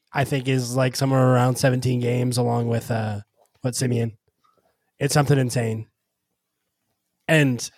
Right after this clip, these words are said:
I mean, he's just been a big part of those big innings that we've talked about. You know, it's been started with a, you know, Duran single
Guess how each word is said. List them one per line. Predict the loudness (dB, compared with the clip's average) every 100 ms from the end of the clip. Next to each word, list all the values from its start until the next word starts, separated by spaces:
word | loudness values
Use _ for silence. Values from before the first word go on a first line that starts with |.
| -6
I | -2
mean, | 0
he's | 0 -2
just | 0 -2 2
been | 4 4 0 -4 -8 _ _ _ _ _ _ _
a | -2
big | -2 0 0 0 -2
part | 0 2 0 _ _ -2
of | 0
those | 2 0
big | 0 -2
innings | 0 0 -2 -4
that | -6 -6
we've | -6 -6
talked | -2 -2 -4
about. | -8 -10 -12 _ _ _ _ _ _ -4
You | 2
know, | 4 4
it's | 2 -2 0
been | 0 0 -2 -4 -10
started | 0 2 2
with | 0 0
a, | -2 -4 -4 -8 _
you | -6
know, | -4 -4 -8 -4
Duran | -2 0 -2 -2
single | -4 -6 -6 -6 -10